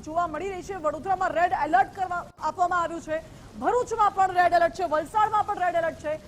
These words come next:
પંચમહાલમાં પણ વરસાદનું રેડ એલર્ટ આપવામાં આવ્યું છે. એટલે આ રેડ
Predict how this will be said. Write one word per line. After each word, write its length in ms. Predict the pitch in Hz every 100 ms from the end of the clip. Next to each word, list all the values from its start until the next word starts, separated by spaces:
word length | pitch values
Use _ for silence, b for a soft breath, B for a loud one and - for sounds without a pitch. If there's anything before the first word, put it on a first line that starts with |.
| B B
પંચમહાલમાં 800 | 415 453 480 523 427 440 427 381
પણ 260 | 370 330 262
વરસાદનું 520 | 311 330 403 370 415 339
રેડ 160 | 359 - 330
એલર્ટ 260 | 339 359
આપવામાં 440 | 359 311 330 320 302
આવ્યું 220 | 285 330
છે. 80 | 370
એટલે 160 | 359 370
આ 120 | 370
રેડ 260 | 330 392